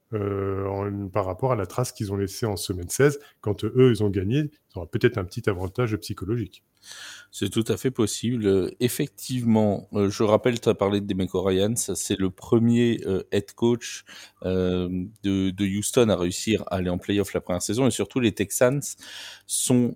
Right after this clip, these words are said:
Speaker 2: euh, la première équipe de l'ère Super Bowl à avoir réussi à aller en play-off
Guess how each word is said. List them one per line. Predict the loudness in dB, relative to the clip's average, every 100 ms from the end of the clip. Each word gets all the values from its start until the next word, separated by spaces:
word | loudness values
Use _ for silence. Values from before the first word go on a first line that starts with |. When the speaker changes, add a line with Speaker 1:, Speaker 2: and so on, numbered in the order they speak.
| -2
Speaker 2:
euh, | 0 2
la | 4 2
première | 0 2 4 6 2 0 -6
équipe | -6 -4 -8 -8 -8
de | -2
l'ère | 2 2 2
Super | -4 -6 0 0
Bowl | 2 2 2 0
à | -4
avoir | 0 0
réussi | 2 2 0 -6 -6 -8 -6
à | -2
aller | 0 0 0 -2
en | -8
play-off | -4 -4 0 0 -2 -10